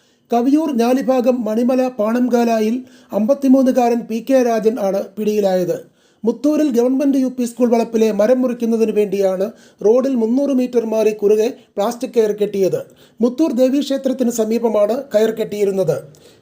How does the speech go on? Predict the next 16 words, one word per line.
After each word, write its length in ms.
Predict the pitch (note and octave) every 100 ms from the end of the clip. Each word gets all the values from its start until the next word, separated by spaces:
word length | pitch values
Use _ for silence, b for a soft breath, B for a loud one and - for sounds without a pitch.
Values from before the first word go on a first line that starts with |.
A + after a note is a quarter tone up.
| _
ഇങ്ങനെ 280 | A3 C4 D4+
ചെയ്തിട്ടുണ്ടെന്ന് 920 | D4 C4 C#4+ C4+ C4 B3 A#3+ B3 A3
മുന്നറിയിപ്പ് 480 | A3 B3 C#4 C#4+ C#4+
ബോർഡ് 280 | C4 B3 A3+
വെക്കുകയോ 600 | A3 A3 G#3 G3 G3+ - B B -
ഗതാഗതം 440 | G#3 C4 C4+ C4+
നിയന്ത്രിക്കുകയോ 640 | A3+ B3+ C4+ C4+ C4 C4 B3+
ചെയ്യാഞ്ഞതിനാൽ 720 | A3+ A3+ A3+ A3 F#3+ F3 B2+ B B -
വിവരം 360 | G#3+ C4 D4 -
അറിയാതെ 360 | A#3 A3+ A3
സ്കൂട്ടർ 420 | G#3 - B3 C4+ C4
ഓടിച്ചെത്തിയ 640 | A3+ A#3 A3+ G#3 F#3+ G3+ B B -
തകഴി 300 | A#3 A#3 D4+
സ്വദേശി 460 | D#4 C4 A#3+ A#3 A#3+
മുപ്പത്തിനാലുകാരൻ 960 | G#3+ G#3+ C4+ C4+ C4 B3+ A3+ A3 A3 A3
സിയാദാണ് 800 | A3+ A3+ B3+ C4+ A3+ F#3+ E3